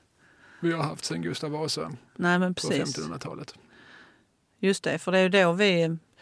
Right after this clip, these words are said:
Speaker 2: Liksom, em, eller Sverige drar sig ur den här Kalmarunionen. Det är ju när Gustav Vasa blir vald till kung, så. Ja.
Speaker 1: Just det. Eh,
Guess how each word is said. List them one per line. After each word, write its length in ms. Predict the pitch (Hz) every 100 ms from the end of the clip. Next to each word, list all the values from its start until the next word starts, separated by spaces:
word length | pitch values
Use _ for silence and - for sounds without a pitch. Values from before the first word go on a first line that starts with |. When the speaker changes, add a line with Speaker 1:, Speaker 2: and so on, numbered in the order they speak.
| - - - - - -
Speaker 2:
Liksom, 580 | 196 175 - 170 165 160
em, 680 | 156 160 160 156 156 151 151
eller 140 | 185 180
Sverige 540 | 220 165 147 151 156
drar 240 | 160 165
sig 240 | 160 185 190
ur 300 | 180 143 143 - -
den 160 | 190 190
här 200 | - 170 - -
Kalmarunionen. 800 | 185 175 160 151 151 - - 165
Det 80 |
är 60 | 170
ju 60 | 156
när 140 | 147
Gustav 300 | 151 - 147
Vasa 300 | 147 160 -
blir 140 | -
vald 280 | 143 160 -
till 100 | -
kung, 300 | - - 165
så. 140 | - - - - - - - - - - - - - - - - - -
Ja. 380 | 196 190 247 269 - - - -
Speaker 1:
Just 260 | 160 160
det. 140 | 175 156 190 - - - _ _ _ -
Eh, 480 | 143 135 139 143